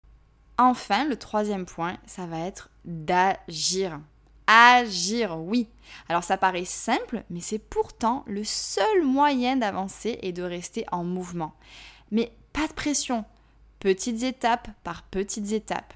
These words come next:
L'important, c'est d'avancer, même si c'est quasiment indiscernable. À partir du moment où tu te dis, « Là, j'ai accompli un micro pas en avant », c'est bon, tu es gagnante et tu avances vers ton bonheur.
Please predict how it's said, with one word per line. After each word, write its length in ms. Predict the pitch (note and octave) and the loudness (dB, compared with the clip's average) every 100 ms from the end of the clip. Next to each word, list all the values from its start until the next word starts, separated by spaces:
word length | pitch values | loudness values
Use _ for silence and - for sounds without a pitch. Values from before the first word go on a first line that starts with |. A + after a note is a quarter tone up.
| - | -10
L'important, 640 | F3+ F#3+ G#3+ G#3+ - A#3+ | -4 -4 -4 -4 -2 -2
c'est 180 | C#4 G3+ | -2 -4
d'avancer, 680 | D#3+ G3 A3+ A3+ A3 G3 F3 - - - | 0 2 4 2 0 -4 -8 -16 -12 -2
même 160 | A#3 | 0
si 160 | C#4+ D#4 | 0 0
c'est 140 | - | -2
quasiment 640 | A#3+ C4+ C4 A#3+ B3+ C4+ C4 - | -2 -2 -2 0 2 2 2 0
indiscernable. 1000 | D4+ D4+ B3+ C4 - B3+ A3+ A3 G3 F3+ - - - - | 2 4 2 2 0 0 -2 -4 -6 -10 -18 -20 -20 -14
À 80 | F#3 | -10
partir 360 | - A#3+ - C#4 | -8 -6 -6 -4
du 120 | C4 | 0
moment 360 | C4 B3+ B3 A#3+ - - - | 2 2 0 -2 -12 -14 -10
où 120 | G#3+ | -8
tu 160 | - | -8
te 100 | A#3+ | -6
dis, « 400 | C#4 A3 G#3 A3+ G#3+ - - | -6 -4 -6 -6 -8 -16 -6
Là, 480 | G3+ A#3 C#4 C4+ A#3+ - - | -2 4 4 4 -2 -16 -16
j'ai 160 | F3 F#3+ | -4 0
accompli 560 | A3+ - C#4 B3+ B3+ - | 0 0 -2 -4 -8 -8
un 120 | F#3 | -4
micro 800 | F#3+ B3 G4 A#4+ C5 - - E4 | -2 -2 -2 -4 -6 -8 -4 -4
pas 300 | D#4+ D4 C4+ - | 2 6 6 4
en 200 | D#4 C#4+ | 2 2
avant », 460 | B3 G3 F#3+ G3+ B3+ - - - | 0 0 0 0 -4 -18 -16 -4
c'est 260 | - C4+ A#3+ | 0 0 0
bon, 260 | G3 G#3+ - - | -2 -6 -8 -12
tu 160 | - G#3+ | -6 -4
es 80 | |
gagnante 500 | G3+ F#3 F3+ F#3 G#3 - | -4 -4 -4 -8 -10 -14
et 80 | F#3+ | -14
tu 300 | F3 - - - A3+ | -12 -12 -12 -2 2
avances 560 | A3 F#3+ F3 F#3+ - - | 2 0 -4 -4 -8 -10
vers 520 | E3+ D#3+ F3 F#3 - | -14 -8 -8 -8 -12
ton 160 | - F3+ | -12 -10
bonheur. 560 | F3 E3+ E3+ E3+ - | -8 -10 -10 -14 -20